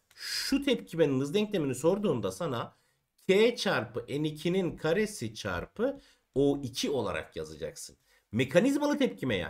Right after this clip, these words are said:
net tepkimeye göre değil, yavaş basamağa göre yazacaksın. Çünkü hızı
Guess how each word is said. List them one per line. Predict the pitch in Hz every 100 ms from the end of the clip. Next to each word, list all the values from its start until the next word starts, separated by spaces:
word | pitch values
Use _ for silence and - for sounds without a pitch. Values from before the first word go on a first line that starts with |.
| 92
net | 120 240 247
tepkimeye | 269 214 226 226 214
göre | 202 185
değil, | 139 107 90
yavaş | 95 139 214 240 -
basamağa | 165 139 113 98
göre | 92 90
yazacaksın. | 85 104 151 208 240 - 247 247 - _ _ _
Çünkü | - 277 196 - 120 101
hızı | 127 139 240 254